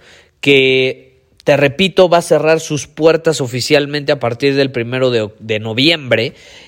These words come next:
Eh, se va a retirar del mercado y ya no va a volver a estar disponible. Y no solo eso, si tú te unes a Carisma Superior antes de esa fecha, vas a obtener beneficios adicionales. Vas a poder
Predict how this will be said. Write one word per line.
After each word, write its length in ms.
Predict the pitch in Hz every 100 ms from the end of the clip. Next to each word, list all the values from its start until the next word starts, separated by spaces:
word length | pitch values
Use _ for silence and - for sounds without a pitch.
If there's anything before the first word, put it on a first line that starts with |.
| -
Eh, 160 | 104 -
se 160 | 127
va 120 | 127
a 20 | 147
retirar 480 | 147 131 131 135
del 140 | 135 127
mercado 400 | 117 113 135 135
y 60 |
ya 120 | 127 131
no 120 | 127
va 80 | 127
a 40 |
volver 260 | 120 120 117
a 20 |
estar 320 | - 135 123
disponible. 800 | 120 - - 110 117 113 110 -
Y 120 | 135
no 180 | 147 175
solo 320 | 185 170 147
eso, 220 | 147 139
si 180 | 127 135
tú 240 | 127 202 202
te 160 | 196
unes 380 | 180 190 185 -
a 100 | 151
Carisma 500 | 127 127 147 151 147
Superior 720 | - 117 110 107 120 120 107 - - - -
antes 440 | 143 151 156 156 131
de 140 | 127
esa 220 | 135 131
fecha, 600 | - 147 131 - 120 135 _ _ -
vas 340 | 131 151 165
a 40 |
obtener 520 | 160 - 131 131 143 143
beneficios 760 | 143 131 - 139 131 147 -
adicionales. 1000 | 120 117 - 113 113 139 139 110 - - - - -
Vas 340 | 123 156 175 196
a 160 | 185
poder 540 | - 147 151 156 131